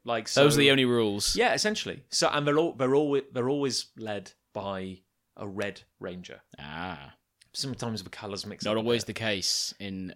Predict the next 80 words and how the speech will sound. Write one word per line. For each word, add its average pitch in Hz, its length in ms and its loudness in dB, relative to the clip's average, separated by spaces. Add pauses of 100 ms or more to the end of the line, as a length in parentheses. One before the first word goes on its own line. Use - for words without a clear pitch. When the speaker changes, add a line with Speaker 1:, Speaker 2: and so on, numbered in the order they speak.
Speaker 2:
the 92 140 -12
American 92 460 -12
version, 85 340 -18
of 82 80 -18
Speaker 1:
That 98 140 -6
is 92 40 -6
Speaker 2:
course. 110 220 -8
Speaker 1:
true. 139 80 -14 (260)
Speaker 2:
The 90 80 -18
White 101 240 -4
Ranger 92 220 -8
Speaker 1:
The - 80 -14
Speaker 2:
took 101 100 -4
Speaker 1:
White 123 120 0
Speaker 2:
over. 131 80 -2
Speaker 1:
Ranger 95 180 -4
turned 87 220 -12
up, 87 140 -10
yeah. - 60 -8
Speaker 2:
Jason 185 380 4
was, 139 140 -2 (260)
was 139 180 2
Speaker 1:
I, 156 140 6
Speaker 2:
too 165 160 10
okay 143 340 8
with 107 160 2
that, 85 220 -2
I 135 140 0
Speaker 1:
I - 20 0
Speaker 2:
thought. 175 100 -4
Speaker 1:
felt 151 180 4
very 123 120 2
Speaker 2:
There 117 60 0
Speaker 1:
sorry 131 160 4
Speaker 2:
should 165 120 6
have 160 60 6
Speaker 1:
for 151 60 6
Speaker 2:
been 143 40 2
some 135 140 2
Speaker 1:
Jason. 117 100 0
Speaker 2:
conflict 101 420 2
there. 69 220 -4 (120)
Speaker 1:
They - 80 -4
did 226 100 -4
fight 208 240 -2
on 135 100 -6
occasion, 123 400 -4
didn't 104 200 -10
they? 60 200 -10
But 95 80 -8
when 101 160 -6
Speaker 2:
Yeah, 87 200 -4
but 90 80 -8
Speaker 1:
Tommy 110 180 0
Speaker 2:
not 101 100 0
Speaker 1:
was 98 140 -2
Speaker 2:
re-, 113 40 0
not 120 120 4
Speaker 1:
all 95 80 -4
Speaker 2:
really 90 260 -4
in 92 100 -6 (140)
a, - 40 -6
in 98 60 -4
a 92 60 -4
nineties 90 460 -4
way. 73 200 -6 (380)
Speaker 1:
But 139 80 -4
then 151 360 0
they 143 120 0
have, 143 380 -4
so - 160 -10
they 139 60 -4
have 147 120 -6
Power 180 200 0
Rangers. 98 340 -6
Oh, 135 100 0
they 131 60 -4
have 139 120 -2
Super 185 180 -4
Sentai. 98 360 -4